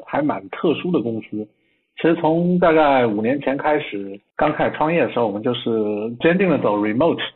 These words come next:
远程办公的这种，这个文化或者实践吧。所以其实从疫情的这个隔离这种，就在家就不能出去，就我们的工作本身来说，影响倒是没有太大。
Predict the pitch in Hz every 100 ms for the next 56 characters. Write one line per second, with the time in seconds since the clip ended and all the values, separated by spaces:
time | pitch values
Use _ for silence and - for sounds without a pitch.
0 | - 104 104 104 117 127 143 117 160 151
1 | 113 107 101 92 113 107 101 104 131 113
2 | 120 98 - 104 143 123 98 95 - _
3 | 156 175 156 127 123 170 156 165 160 -
4 | 117 123 143 151 156 160 165 175 196 185
5 | - 123 127 139 127 113 127 113 113 113
6 | 117 156 123 135 202 180 175 131 110 101
7 | 113 _ _ _ 143 127 127 135 135 135
8 | 139 135 147 - - 143 135 113 131 156
9 | 156 - 120 104 - _ _ - 208 147
10 | 107 113 143 139 185 220 180 123 104 101
11 | 127 113 107 - 117 113 113 107 107 -
12 | 104 95 113 110 - 107 101 101 - 107
13 | 131 131 104 110 - - 151 107 92 110
14 | 95